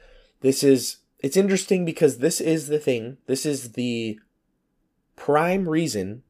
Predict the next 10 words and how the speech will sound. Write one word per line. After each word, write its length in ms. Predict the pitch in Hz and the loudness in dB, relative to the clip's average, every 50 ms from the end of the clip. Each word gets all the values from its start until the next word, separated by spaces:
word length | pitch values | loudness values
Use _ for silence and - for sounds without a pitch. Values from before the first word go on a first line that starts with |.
| _ _ _ _ _ _ _ _ _ _ | _ _ _ _ _ _ _ _ _ _
one 240 | _ - 113 131 143 | _ -2 0 2 2
of 80 | 151 143 | 2 2
the 100 | 147 143 | 0 -2
main 380 | 131 127 131 127 127 131 131 | 0 -2 -2 -2 -2 -2 -4
of 220 | - - 120 117 113 | -4 -4 -6 -6 -4
many 260 | 120 127 131 135 131 | -4 -2 -2 -2 -2
reasons, 540 | 117 104 104 101 90 98 98 98 101 - - _ _ _ _ _ _ _ _ _ _ _ _ - - - | -2 -2 -4 -4 -6 -8 -10 -10 -12 -14 -18 _ _ _ _ _ _ _ _ _ _ _ _ -20 -18 -6
why 200 | - 101 113 117 | -4 -2 -2 -2
Putin 480 | - - 135 127 113 113 113 113 113 - _ _ _ _ _ _ _ - | -2 -2 -2 -2 -2 -4 -10 -16 -18 -20 _ _ _ _ _ _ _ -10
even 460 | 120 117 120 123 110 104 101 101 | -8 -6 -6 -6 -8 -8 -12 -14